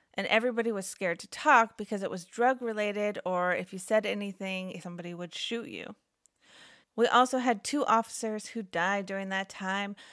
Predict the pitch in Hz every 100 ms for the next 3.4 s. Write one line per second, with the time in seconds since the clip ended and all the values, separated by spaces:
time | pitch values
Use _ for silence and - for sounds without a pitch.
0 | - 214 220 247 247 240 247 269 262 269
1 | - 247 247 - 226 - 226 233 214 214
2 | 214 - 190 170 220 240 247 - 233 208
3 | 180 170 170 _